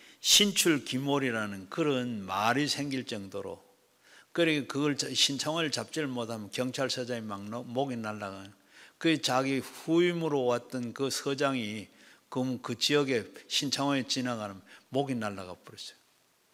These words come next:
그래서 "아, 하나님이 나를 이렇게 자천시킨 게 아니라 목숨 붙여주려고 하나님이 이렇게 자천을 시켰구나."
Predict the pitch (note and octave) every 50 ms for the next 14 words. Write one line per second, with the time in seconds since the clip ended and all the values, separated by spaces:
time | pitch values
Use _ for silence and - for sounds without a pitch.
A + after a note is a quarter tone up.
0 | _ _ _ _ - - F#3+ F3+ F3 D#3+ D#3 E3 C#3 - - - - - - -
1 | _ _ _ _ _ _ _ _ _ _ _ _ _ _ _ _ _ _ - -
2 | A2 G#2+ G2+ G2+ G2+ G2 F#2 F#2 F2+ - - F3+ F#3+ G3 F#3 F3 E3 D3+ C#3+ C#3+
3 | C#3 B2+ B2 - - - - - _ - B2+ A#2+ B2 A#2+ A#2+ A2+ A2 G#2+ G#2 G#2
4 | G2+ G2 - - - A#2 C3+ - - D#3+ F3 E3 D3+ - F3+ F3+ E3+ D#3+ D3+ C#3
5 | A2+ G#2 G#2+ G#2+ G#2 G#2 - - - - - _ - D#3+ E3+ E3 - - D#3+ D3
6 | B2+ - C3+ - - C3 G#2+ G#2+ A2 G#2+ G#2 G2+ G2 - C3 C3+ B2 A2+ G#2+ G2+
7 | G2 G2 G#2+ A#2 - A#2 - - G#2 F#2+ G2 - - - A2+ G#2 - - - -
8 | - A2 - - - - G#2+ A2 - - -